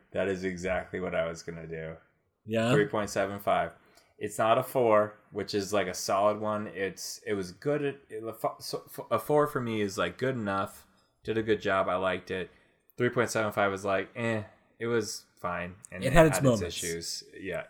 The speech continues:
Speaker 1: exactly.
Speaker 2: Mm-hmm,
Speaker 1: Yep.
Speaker 2: mm-hmm.
Speaker 1: Yep. Exactly. All right. So seven and a half.
Speaker 2: Not bad. I mean, definitely not bad.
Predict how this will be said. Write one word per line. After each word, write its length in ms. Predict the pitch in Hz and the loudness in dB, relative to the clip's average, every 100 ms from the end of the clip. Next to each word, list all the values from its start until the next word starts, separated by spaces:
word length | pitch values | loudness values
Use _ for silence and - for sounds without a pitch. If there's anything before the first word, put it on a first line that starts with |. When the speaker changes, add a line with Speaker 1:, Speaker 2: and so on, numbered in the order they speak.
| - | -4
Speaker 1:
exactly. 580 | 127 95 90 82 73 69 _ _ _ _ _ 107 | -2 0 -2 -4 -14 -16 _ _ _ _ _ -20
Speaker 2:
Mm-hmm, 220 | 87 95 | -12 -4
Speaker 1:
Yep. 220 | 92 - - | -4 -4 -16
Speaker 2:
mm-hmm. 180 | 101 98 | -18 -8
Speaker 1:
Yep. 220 | 95 90 - - | -6 -6 -8 -12
Exactly. 500 | 95 90 87 - 78 85 | -8 -8 -10 -12 -16 -10
All 80 | 95 | -4
right. 180 | 90 80 | -2 -2
So 260 | - 92 85 _ | -6 -6 -8 _
seven 500 | - 110 107 110 110 | -4 -2 -2 -2 -6
and 120 | 113 | -8
a 60 | 117 | -8
half. 520 | 143 208 - - - _ _ _ _ _ _ _ _ _ _ - _ _ - | -8 -8 -12 -20 -20 _ _ _ _ _ _ _ _ _ _ -20 _ _ -12
Speaker 2:
Not 160 | 190 | -8
bad. 240 | 185 104 117 139 - | -4 -4 -4 -8 -8
I 60 | 143 | -2
mean, 300 | 131 131 135 | 0 0 0
definitely 280 | 175 220 208 | 0 2 4
not 220 | 151 127 | 4 4
bad. 160 | 120 | 2